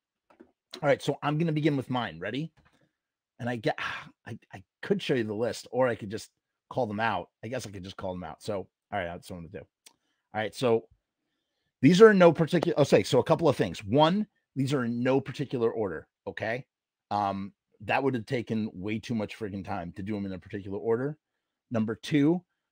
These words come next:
uh, I couldn't do ten. I wanted to do ten, but it was just too hard, so I did, uh, thirteen. Thirteen is the appropriate number, I felt,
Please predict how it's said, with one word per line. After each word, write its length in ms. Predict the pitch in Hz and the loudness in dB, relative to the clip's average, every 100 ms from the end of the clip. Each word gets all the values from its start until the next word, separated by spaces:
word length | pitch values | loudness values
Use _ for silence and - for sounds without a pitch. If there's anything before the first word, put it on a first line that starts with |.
| _ - | _ -4
uh, 120 | 110 | -2
I 100 | - | -2
couldn't 300 | 113 160 165 | 0 2 2
do 160 | 165 147 | 2 0
ten. 520 | - 143 123 135 170 | -2 -4 -4 -4 -8
I 80 | - | -6
wanted 300 | 107 113 139 | -6 -4 -6
to 60 | 135 | -6
do 120 | 123 | -8
ten, 400 | 104 - 113 143 | -8 -6 -4 -4
but 220 | 127 107 - | -4 -8 -6
it 80 | |
was 160 | 107 107 | -6 -4
just 220 | 120 - | -6 -10
too 180 | - 127 | -6 -6
hard, 340 | 101 104 120 | -4 -4 -6
so 140 | 107 107 | -6 -8
I 80 | 98 | -6
did, 320 | 92 101 92 - | -8 -10 -12 -6
uh, 280 | 98 95 95 | -4 -4 -8
thirteen. 720 | - - 139 - 127 117 139 151 _ _ _ - | -6 -4 -4 -6 -6 -4 -4 -8 _ _ _ -4
Thirteen 580 | 135 113 139 131 151 165 | -4 -4 -6 -4 -4 -6
is 240 | 120 107 | -10 -10
the 460 | 113 113 110 110 - _ _ _ | -8 -8 -8 -10 -14 _ _ _
appropriate 540 | 107 - 127 - 139 104 | -14 -4 -4 -2 -6 -4
number, 320 | 101 107 131 | -6 -4 -4
I 80 | 147 | -4
felt, 320 | - 156 185 | -4 -6 -8